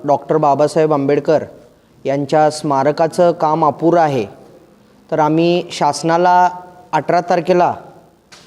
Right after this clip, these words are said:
रिपब्लिकन पक्षाची जी बैठक आहे, त्या बैठकीच्या द्वारे एक निवेदन करणार आहे की डॉक्टर बाबासाहेब आंबेडकर यांच्या पुतळ्याच्या संदर्भात एक समिती गठीत करावी आणि तो पुतळ्याचा ताबा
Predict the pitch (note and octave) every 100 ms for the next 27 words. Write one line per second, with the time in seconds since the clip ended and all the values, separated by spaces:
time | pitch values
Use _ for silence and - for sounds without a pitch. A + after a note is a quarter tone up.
0 | _ _ _ _ D3 D#3 E3+ D#3+ E3 F3+
1 | F3+ F3 C#3+ F3 E3 F3+ E3 E3 D#3 C#3+
2 | F#3 F3+ D3+ A#2+ - - C#3+ D3+ D3 C3+
3 | E3+ E3+ F3 F3+ F3 E3 F3 F3 F3 E3
4 | D#3 E3+ F#3+ G3 F3+ E3 D#3+ D3+ C3 G#2
5 | - - _ _ _ _ - F#3 G3 G3
6 | - - E3 E3 - - _ _ - D#3+
7 | - F#3 F3 D#3+ F3 F3 F#3+ F#3 E3+ F3+
8 | F3 F3 C3 D3+ D#3+ F#3 F3+ E3 E3 E3
9 | F3 F#3+ F#3 F#3+ - - F3 E3+ F3+ F#3
10 | F#3 F#3+ F#3 - - - - F#3 G3+ G#3+
11 | A#3 G3+ G3 E3+ E3 D3 C3 G#2+ - -
12 | - - - - - D#3+ F3+ F#3 G#3 G#3+
13 | G#3+ G#3 - - F3 F#3 F#3+ G3 F#3+ F3+
14 | E3+ G3+